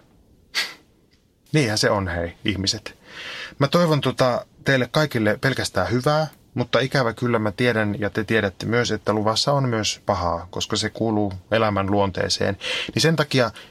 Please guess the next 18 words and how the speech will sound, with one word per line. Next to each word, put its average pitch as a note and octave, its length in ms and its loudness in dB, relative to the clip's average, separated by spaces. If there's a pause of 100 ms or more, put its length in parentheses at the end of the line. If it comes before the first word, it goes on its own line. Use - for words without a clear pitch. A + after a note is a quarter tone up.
(120)
pitäkää D3 420 2
huolta C3 300 2
itsestänne B2 760 0
ja A#2 80 -4
toisistanne, A2+ 800 -2 (160)
ja, G#2+ 220 0
ja G#2+ 240 0 (300)
vielä B2+ 200 2
kerran A#2+ 300 0
muistutan, G#2+ 500 0
että G2+ 120 -4
kuunteleminen F#2+ 720 0
on F2+ 60 -4
hyvin F#2+ 200 0
kaunis F2+ 360 0
ele. G2+ 300 -6 (1300)
Mä C#3+ 60 2
tota, D3 320 0